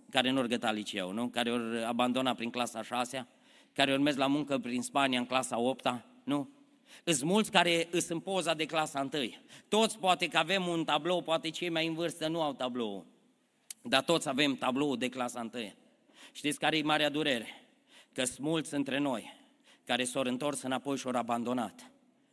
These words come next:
și lipsesc de la poza de final. Îmi doresc cei șapte care sunteți azi îmbrăcați în haine albe să țineți cont de ceva.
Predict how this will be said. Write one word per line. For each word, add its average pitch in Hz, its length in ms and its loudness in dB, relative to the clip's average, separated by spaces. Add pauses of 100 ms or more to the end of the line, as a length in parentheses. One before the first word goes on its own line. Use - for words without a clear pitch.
(300)
și - 160 -8
lipsesc 123 340 -2
de 127 80 0
la 123 100 2
poza 117 300 -4
de 113 100 -6
final. 113 480 -8 (560)
Îmi 139 180 0
doresc 156 300 0
cei 160 160 0
șapte 143 460 -4
care 123 200 -4
sunteți 139 420 -4
azi 139 180 -2
îmbrăcați 139 440 -4
în 135 140 -6
haine 131 260 -2
albe 113 360 -6 (260)
să - 160 -10
țineți 139 380 -2
cont 131 180 0
de 120 80 -2
ceva. 117 420 -6